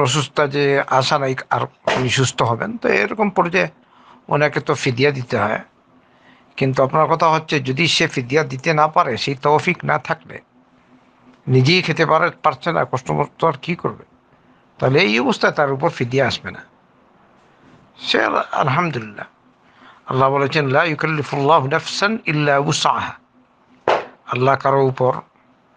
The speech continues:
সাধ্যাতীত বোঝা অর্পণ করেন না বা রাখেন না। আল্লাহ বলেছেন, "ফাত্তাকুল্লাহা মাস্তাতা'তুম", তোমরা তোমাদের সাধ্যানুযায়ী আল্লাহকে ভয় করো।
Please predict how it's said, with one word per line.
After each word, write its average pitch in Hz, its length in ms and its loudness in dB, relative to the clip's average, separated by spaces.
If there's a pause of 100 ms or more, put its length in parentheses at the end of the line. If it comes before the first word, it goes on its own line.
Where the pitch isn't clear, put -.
(520)
সাধ্যাতীত 156 600 0
বোঝা 143 420 0
অর্পণ 139 400 0
করেন 123 320 0
না 107 220 -10
বা 123 220 2
রাখেন 131 320 0 (120)
না। - 60 -20 (1400)
আল্লাহ 139 220 4
বলেছেন, 143 280 0
"ফাত্তাকুল্লাহা 143 760 0
মাস্তাতা'তুম", 92 680 -6
তোমরা 131 260 -2
তোমাদের 127 320 0
সাধ্যানুযায়ী 131 640 0
আল্লাহকে 120 380 -2
ভয় 120 280 -4
করো। - 180 -16